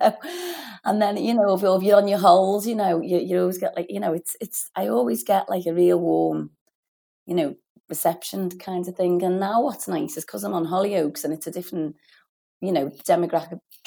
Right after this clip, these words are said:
graphics of the audience are, you know, it's, it's quite varied, but generally a little bit younger, then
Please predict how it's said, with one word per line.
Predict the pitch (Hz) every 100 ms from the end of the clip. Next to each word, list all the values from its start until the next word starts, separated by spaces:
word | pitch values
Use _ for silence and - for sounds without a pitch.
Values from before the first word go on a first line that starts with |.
| - - -
graphics | 156 170 -
of | 160
the | 156
audience | 156 160 160 165 165 165
are, | 147 147 143 - _ _ _ -
you | 208
know, | - - -
it's, | 185 180
it's | 180 -
quite | 220 196
varied, | 185 156 143 147 151 165 -
but | 180 - - _ _ _ _ -
generally | 185 180 185 180 156
a | 151
little | - 160
bit | 156
younger, | 156 156 170 175 170 156
then | 170 160